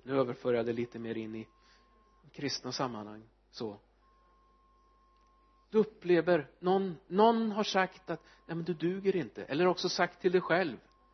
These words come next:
"Jag duger inte, jag får inte." Eller en, ett andligt betryck som gör att du inte kan träda fram.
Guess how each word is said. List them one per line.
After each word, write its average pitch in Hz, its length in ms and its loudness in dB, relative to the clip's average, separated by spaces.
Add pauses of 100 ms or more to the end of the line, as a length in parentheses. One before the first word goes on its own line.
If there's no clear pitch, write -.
(400)
"Jag 160 120 -4
duger 175 400 2
inte, 123 280 -4
jag 151 100 4
får 208 360 2
inte." 113 400 -2 (1120)
Eller 151 160 4
en, 165 140 2
ett - 200 -10
andligt 196 540 4
betryck 196 400 2
som 185 180 0
gör 156 200 4
att 165 140 0
du 180 80 -4
inte 156 160 -6
kan 156 180 -8
träda 165 300 0
fram. 151 400 4